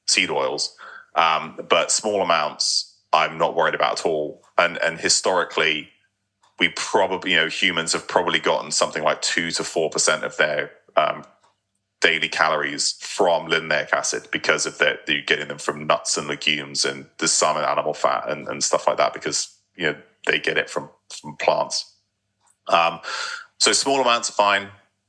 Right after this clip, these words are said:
but I generally would recommend avoiding anything, you know, just having your diet contain a whole bunch of refined fats, and that includes large amounts of butter as well as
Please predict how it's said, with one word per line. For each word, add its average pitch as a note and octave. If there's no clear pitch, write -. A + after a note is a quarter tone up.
but E2+
I F2+
generally F#2+
would F#2
recommend F2
avoiding E2
anything, F2
you F2+
know, D#2+
just -
having F#2
your E2
diet D#2+
contain E2
a D2
whole E2+
bunch D#2
of D2+
refined D#2
fats, -
and E2
that D2+
includes -
large E2
amounts D#2+
of D2+
butter D#2
as -
well D#2+
as -